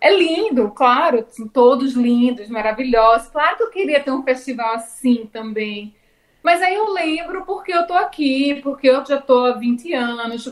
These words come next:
porque eu, eu, eu, na verdade, já, eu já passei por isso milhões de vezes. Quantos festivais eu já vi surgir e morrer, né? Você conta vários, assim.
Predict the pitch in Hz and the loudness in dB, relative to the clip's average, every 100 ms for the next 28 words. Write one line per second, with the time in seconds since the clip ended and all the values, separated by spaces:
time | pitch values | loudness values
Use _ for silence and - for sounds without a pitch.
0 | - - 294 - 302 277 285 - _ _ | -4 0 0 0 2 4 2 -4 _ _
1 | _ - 240 240 - - - 247 240 - | _ 2 2 2 -6 -2 4 6 4 -2
2 | _ _ _ _ _ _ - 247 262 277 | _ _ _ _ _ _ -6 -4 -4 -2
3 | 277 262 302 254 247 285 320 - 254 262 | -2 0 -2 -2 -6 -6 -8 0 2 2
4 | 262 233 226 262 240 214 262 247 - 185 | 0 -4 0 0 0 0 -2 -4 -6 -8
5 | 180 - - 302 339 339 - 269 247 233 | -8 -4 2 2 2 -4 0 2 2 0
6 | 233 214 226 - 226 220 208 214 214 214 | -2 -6 -6 -6 -6 -6 -6 -4 -2 -4
7 | 208 175 - _ _ 208 202 240 - _ | -6 -10 -14 _ _ -10 -8 -10 -14 _
8 | - 226 220 220 233 240 233 208 240 220 | -6 -6 -4 -4 0 0 0 -4 0 2
9 | 233 226 226 220 208 190 190 208 - 214 | 4 4 4 2 -2 -12 -16 -20 -16 -14
10 | 196 | -14